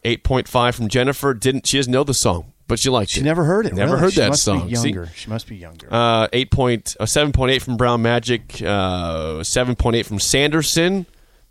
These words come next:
Speaker 1: Kent says two point one, and, uh,
Speaker 2: Kent gave it a two point one.
Speaker 1: Adam says nine. I don't know what Sip's thinking with his rating today, says Adam.
Speaker 2: Yeah, I just, this song's just, um, it's just a blend-in song, Jake.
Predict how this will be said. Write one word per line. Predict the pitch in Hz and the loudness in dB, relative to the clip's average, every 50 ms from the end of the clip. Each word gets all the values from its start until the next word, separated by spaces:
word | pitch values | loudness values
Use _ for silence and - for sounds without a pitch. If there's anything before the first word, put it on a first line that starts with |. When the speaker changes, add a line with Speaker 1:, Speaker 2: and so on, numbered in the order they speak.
| _ - - | _ -16 -6
Speaker 1:
Kent | - 151 147 151 - - | -2 -2 -2 -2 -2 -4
says | - 139 123 117 | -4 -4 -4 -2
two | - - 139 | -2 -2 -2
point | - - 127 127 123 - - | 0 0 0 0 0 0 -2
one, | 107 113 117 117 117 117 113 113 113 107 - - _ _ _ - - - | -2 0 0 0 0 0 0 -2 -4 -6 -8 -14 _ _ _ -20 -10 -6
and, | 110 101 104 101 101 101 98 98 92 85 - | -4 -4 -2 -2 -2 -2 -4 -6 -6 -6 -4
uh, | 95 92 90 92 92 98 98 104 - _ _ _ _ _ _ - - - - _ _ _ _ | -4 -4 -4 -4 -4 -6 -6 -8 -12 _ _ _ _ _ _ -20 -20 -20 -20 _ _ _ _
Speaker 2:
Kent | - - 151 151 139 127 | -8 -4 -4 -4 -4 -4
gave | 117 117 107 | -4 -6 -6
it | 101 | -6
a | 90 | -8
two | - - 117 | -10 -8 -8
point | - - 104 90 85 87 | -8 -8 -10 -12 -14 -14
one. | 82 80 76 78 78 - _ _ _ | -16 -18 -18 -18 -20 -20 _ _ _
Speaker 1:
Adam | 98 101 101 101 101 | -4 -2 -2 -2 -4
says | 98 - 101 92 90 95 | -4 -4 -4 -4 -4 -4
nine. | 98 95 101 101 101 98 95 90 92 95 98 - | -4 -4 -2 -2 -2 -2 -4 -4 -6 -6 -6 -4
I | - 107 | -4 -2
don't | 101 95 | -2 0
know | 98 | 0
what | 98 95 - | -2 -2 -2
Sip's | - - - 101 - - | -4 -4 -2 -2 -2 -2
thinking | - 117 107 - - 95 90 | -2 -4 -4 -4 -6 -6 -4
with | 92 - - - | -4 -4 -4 -6
his | - - - - - _ _ | -6 -4 -6 -8 -10 _ _
rating | 90 95 95 90 87 90 90 | -4 -2 -2 -2 -2 -4 -6
today, | - - 82 - 92 87 87 90 | -6 -6 -4 -2 -2 -2 -2 -2
says | 92 - 92 82 | -2 -4 -4 -4
Adam. | - 90 92 85 90 104 113 117 - _ _ _ | -4 -4 -4 -4 -4 -6 -6 -8 -12 _ _ _
Speaker 2:
Yeah, | 135 151 196 202 185 104 | -14 -12 -10 -10 -10 -10
I | 90 90 87 82 | -12 -12 -14 -16
just, | 85 101 101 - - - - _ _ _ _ _ _ _ _ _ _ _ _ _ _ _ _ _ - | -16 -14 -14 -14 -14 -16 -18 _ _ _ _ _ _ _ _ _ _ _ _ _ _ _ _ _ -20
this | 156 - | -16 -14
song's | - - 160 156 147 139 127 - | -12 -10 -8 -8 -8 -8 -8 -10
just, | - 131 117 - - | -14 -16 -16 -16 -16
um, | 101 95 95 - 107 - _ _ _ _ _ _ _ | -16 -18 -18 -20 -20 -20 _ _ _ _ _ _ _
it's | _ - | _ -12
just | 151 147 - - | -10 -10 -8 -8
a | |
blend-in | 107 - 123 123 113 107 101 98 82 78 76 | -6 -4 -2 -2 -2 -2 -4 -6 -10 -12 -14
song, | - - - 64 62 - - - | -14 -16 -14 -16 -18 -20 -20 -20
Jake. | - - 62 - | -20 -20 -20 -20